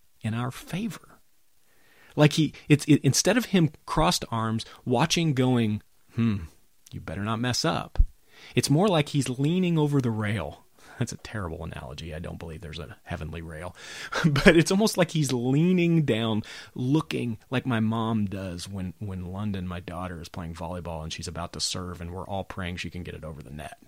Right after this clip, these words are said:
She leans forward with hands clasped and under her breath saying, "You can do it." That is the posture of the Father. That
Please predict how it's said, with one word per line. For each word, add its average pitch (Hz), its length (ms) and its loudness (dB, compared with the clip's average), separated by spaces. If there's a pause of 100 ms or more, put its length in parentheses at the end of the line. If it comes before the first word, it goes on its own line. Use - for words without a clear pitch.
(680)
She 127 160 4
leans 147 480 8
forward 120 480 -2
with 98 120 -10
hands 117 380 -6
clasped - 760 -2 (640)
and 107 260 0
under 127 320 2
her 113 100 -2
breath - 500 -10
saying, - 420 -14
"You 98 120 -12
can - 200 -14
do - 100 -12 (440)
it." 160 80 -14 (1200)
That 101 480 -2 (800)
is 87 140 -2
the - 100 -6
posture - 640 -6 (300)
of 80 120 -10
the - 40 -8
Father. - 200 -14 (1080)
That 104 560 -2